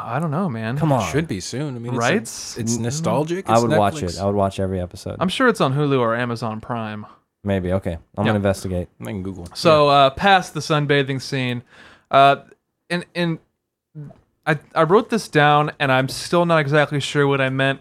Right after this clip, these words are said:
Speaker 1: 'cause this is one of those notes that I forgot to take more notes on. But the film makes it super evident that the town is, like,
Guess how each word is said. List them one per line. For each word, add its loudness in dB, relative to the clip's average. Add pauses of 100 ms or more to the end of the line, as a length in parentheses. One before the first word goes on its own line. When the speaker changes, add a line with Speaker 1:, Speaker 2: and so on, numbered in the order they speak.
(100)
Speaker 1:
'cause -6
this -2
is -6
one 2
of 0
those 0
notes 2
that -4
I 2
forgot -2
to -4
take -6
more 0
notes -2
on. 0 (1000)
But 2
the 2
film 4
makes 0
it 4
super 0
evident 2 (680)
that -4
the -4
town 0
is, -6
like, -2